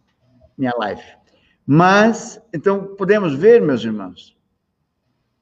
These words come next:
principalmente nos tempos de hoje, que a gente vê triste os ocorridos,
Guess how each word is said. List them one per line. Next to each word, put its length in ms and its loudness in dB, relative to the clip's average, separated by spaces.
principalmente 800 0
nos 200 -6
tempos 420 -8
de 140 -8
hoje, 560 -6
que 140 0
a 60 6
gente 260 -4
vê 160 2
triste 960 0
os 140 -8
ocorridos, 960 0